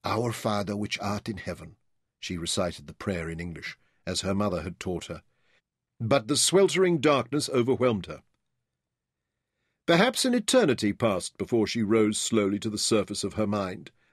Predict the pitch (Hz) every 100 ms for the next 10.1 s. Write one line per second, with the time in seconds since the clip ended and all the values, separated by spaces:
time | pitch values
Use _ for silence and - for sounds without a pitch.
0 | - 101 104 - - 143 107 101 - 120
1 | 107 107 101 - 90 87 104 - - 95
2 | 87 - - _ _ _ _ _ _ _
3 | _ _ _ _ 147 180 190 202 220 180
4 | - 190 185 160 165 175 170 160 117 139
5 | 160 156 160 127 139 131 120 120 85 -
6 | - _ _ _ _ _ _ _ - 110
7 | 123 - - 190 180 165 170 151 151 -
8 | - 165 123 - 101 104 104 95 87 143
9 | 156 147 151 151 131 147 131 90 82 85